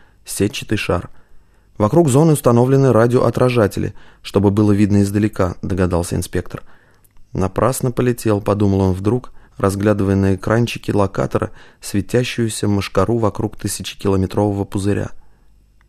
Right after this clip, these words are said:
Никто сейчас не скажет, связаны ли эти странные образования с работой ствола, а интуиция не обладает правом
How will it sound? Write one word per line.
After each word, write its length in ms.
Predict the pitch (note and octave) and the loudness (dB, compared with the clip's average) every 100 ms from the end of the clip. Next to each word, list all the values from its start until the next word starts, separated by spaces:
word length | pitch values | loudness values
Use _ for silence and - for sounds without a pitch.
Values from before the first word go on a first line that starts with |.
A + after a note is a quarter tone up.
| - - - _ _ - - - - - _ - - | -20 -20 -20 _ _ -20 -20 -20 -20 -20 _ -10 -2
Никто 340 | F#3 - D3 | -2 0 -4
сейчас 380 | D3+ C#3+ C3 B2 | -4 -4 -4 0
не 100 | C3+ | -2
скажет, 440 | - A#2 G#2+ G2+ | 2 2 2 0
связаны 480 | - G#2+ C#3+ C3 B2 | -2 0 2 2 2
ли 180 | A#2 A#2 | 2 2
эти 160 | A2+ | 0
странные 540 | G#2+ - A#2 A2+ G#2+ G2+ | -4 -4 0 2 4 2
образования 580 | G2+ G2 G2+ A2 B2 A2+ | 2 2 2 2 0 0
с 80 | |
работой 380 | G#2+ G#2+ A2 A2 | 0 0 0 -2
ствола, 500 | G#2+ A2 A#2 G#2+ F#2+ - - - _ - | -4 0 0 0 -2 -8 -20 -20 _ -8
а 120 | F#2+ F#2 | -2 0
интуиция 480 | F#2 G#2+ B2+ - | 0 -2 -2 -2
не 80 | A#2 | 0
обладает 640 | A2 A2 A2+ G#2 G2 F#2+ | 0 0 0 2 0 0
правом 460 | - G2+ G#2+ G#2+ | -2 0 0 0